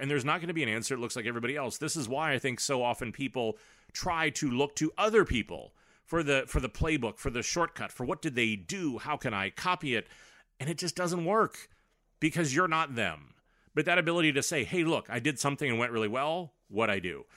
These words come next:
Or, "Hey, I've been struggling, I haven't been feeling it, I haven't been in a good headspace," or things like that, what I do? And just start to notice it. And take the things that are working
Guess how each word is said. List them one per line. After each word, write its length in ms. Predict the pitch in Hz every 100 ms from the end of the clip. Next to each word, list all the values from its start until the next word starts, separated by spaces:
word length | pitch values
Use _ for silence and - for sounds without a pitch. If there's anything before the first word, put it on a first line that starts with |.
| - -
Or, 140 | 127
"Hey, 220 | 139 151
I've 140 | 123 127
been 140 | 117
struggling, 520 | - 160 156 165 151
I 100 | 110
haven't 260 | 107 123 113
been 140 | 98
feeling 380 | - 160 160 151
it, 100 | 147
I 100 | 110
haven't 200 | 117 117
been 140 | 117
in 40 | 110
a 40 |
good 120 | 98
headspace," 560 | 85 - 73 151 143 139
or 80 | 113
things 240 | 123 110
like 140 | 107 -
that, 300 | 170 147 - _ _
what 180 | - 123
I 80 | 139
do? 400 | 135 170 78 - _ _ _ _ _ -
And 160 | 156
just 360 | 143 170 175 -
start 320 | - 156 151
to 120 | 156
notice 600 | 135 123 127 127 101 -
it. 280 | - - - _ _ _ _
And 200 | 139 131
take 260 | - 170 -
the 140 | 185
things 400 | - 135 131 107
that 100 | 110
are 80 | 98
working 480 | 98 131 202 208